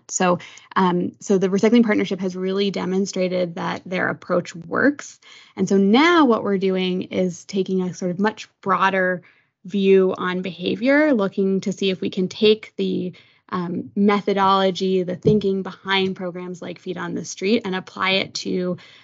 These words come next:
a broader array of behaviors from point of purchase of materials all the way to point of disposal to make sure that we're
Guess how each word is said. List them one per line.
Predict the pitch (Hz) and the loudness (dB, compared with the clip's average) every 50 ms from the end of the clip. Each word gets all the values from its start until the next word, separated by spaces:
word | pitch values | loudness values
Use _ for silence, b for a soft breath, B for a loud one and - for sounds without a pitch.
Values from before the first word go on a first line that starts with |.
| B B | B B
a | - 185 | -10 -6
broader | 170 190 185 185 190 185 185 185 185 - - | -2 0 2 2 2 2 2 0 0 0 0
array | 175 175 175 180 180 | -2 -2 -2 -2 -4
of | 180 165 | -4 -6
behaviors | - 175 160 175 185 190 196 208 214 208 214 214 202 - | -8 -10 -8 -4 -2 -2 0 0 0 0 0 -2 -4 -6
from | - 180 175 180 170 | -8 -6 -6 -6 -6
point | - - 190 - - | -6 -4 -4 -4 -4
of | - - _ | -6 -8 _
purchase | - - - - - - 277 311 320 311 - - - _ _ - - | -8 -6 -6 -6 -2 -2 0 0 0 -2 -6 -12 -20 _ _ -8 -2
of | 247 254 240 240 | -2 0 0 0
materials | 262 247 - 262 262 262 269 262 - - | -2 -2 0 0 0 2 0 0 -2 -2
all | - 214 208 202 202 196 | -2 2 2 4 4 4
the | 196 190 | 2 0
way | 190 190 185 185 | -2 -2 -4 -4
to | 175 - 185 | -6 -8 -10
point | - - 185 185 190 | -10 -8 -6 -6 -6
of | 180 170 | -6 -6
disposal | - - - - - - 185 190 180 - - - - 185 185 | -8 -10 -10 -8 -8 -6 -4 -4 -4 -6 -6 -8 -8 -8 -10
to | - - 196 | -8 -6 -4
make | 196 185 - | -4 -4 -2
sure | - 196 190 | -2 0 0
that | 185 185 - | 0 -2 -2
we're | - 185 185 175 | -4 -4 -4 -4